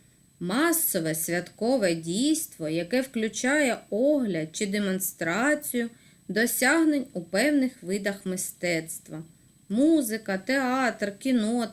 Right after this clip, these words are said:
танці, естрада тощо. Шоу перекладається як видовище.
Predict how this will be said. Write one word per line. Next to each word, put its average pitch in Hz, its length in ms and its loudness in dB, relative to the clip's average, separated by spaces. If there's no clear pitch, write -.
танці, 247 760 0
естрада 202 760 -4
тощо. 165 560 -8
Шоу 349 640 2
перекладається 196 1000 0
як 214 200 0
видовище. 208 960 0